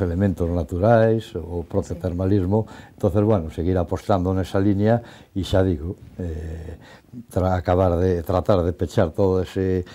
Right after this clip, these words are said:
Speaker 1: eses proxectos que constituyen o, o meu, o, motivo, o
Speaker 2: Ujú.
Speaker 1: meu leitmotiv para estar en política local, e unha vez cumplido eso, pois, bueno,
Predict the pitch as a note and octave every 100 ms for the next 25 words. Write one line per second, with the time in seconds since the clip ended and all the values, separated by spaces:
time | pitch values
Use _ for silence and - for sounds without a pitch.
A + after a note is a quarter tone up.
0 | - - - G2 - F#2+ A2+ G2+ F#2 -
1 | - E2 F#2 - F#2 E2+ F#2+ F2+ F2 E2+
2 | E2+ E2 - - - - A2+ F#2+ F#2 F2+
3 | F#2+ G2 G#2 G2 G2 F#2+ G2 F#2 F#2+ F2+
4 | F2+ F#2 E2+ F2 E2+ G2 G#2 - _ _
5 | - _ _ - G#2+ G2+ - A#2+ F#2 F2+
6 | F2 E2+ F2+ F#2 F#2+ F#2 F2+ F2 F2 -
7 | - - - G#2+ G2 G2+ - B2+ - F2+
8 | F2 F2 E2 F2+ E2+ G2+ F2+ F2+ E2+ F#2+
9 | F2+ F#2+ F2+ G2 G2 A2+ G#2 C3 - -
10 | - - A#2 G#2 F#2 F2+ - F2 D#2+ F2+
11 | F2 E2+ F#2+ F2+ F2 E2